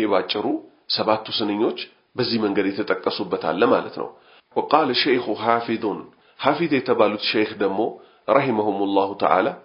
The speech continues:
አላህ ይዘንላቸውና ፊ ሱለም ሱለም የሚባለው ኪታባቸው ላይ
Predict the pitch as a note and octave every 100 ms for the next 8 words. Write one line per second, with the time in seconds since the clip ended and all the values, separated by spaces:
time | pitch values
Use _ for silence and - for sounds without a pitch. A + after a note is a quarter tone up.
0 | - A2+ A2+ A2+ G#2+ G2+ F#2 F#2 - F#2
1 | G2 A2+ - - - - C3+ - C#3 A#2+
2 | G#2+ G#2+ - _ _ - D3+ D3 A#2 A2
3 | G#2 G2 F#2+ F#2 A2 G2 E2+ E2 - F#2+
4 | F#2+